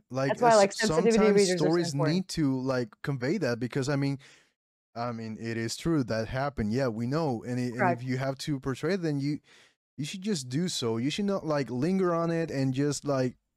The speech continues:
Speaker 1: uh, use it as an education, uh, method or tool because it just, it,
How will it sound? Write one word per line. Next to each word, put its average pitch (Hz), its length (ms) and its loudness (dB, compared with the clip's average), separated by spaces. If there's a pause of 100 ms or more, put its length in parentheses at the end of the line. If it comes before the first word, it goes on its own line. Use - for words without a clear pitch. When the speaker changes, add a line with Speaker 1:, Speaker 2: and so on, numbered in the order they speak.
(140)
Speaker 1:
uh, 165 80 -4 (180)
use 220 240 2
it 220 100 0
as 175 200 2
an 170 80 2
education, 135 960 0
uh, 123 220 0
method 120 440 -2
or 113 120 -2
tool 107 420 -4
because 110 360 -4
it 120 120 -2
just, 117 260 -4
it, 113 260 -4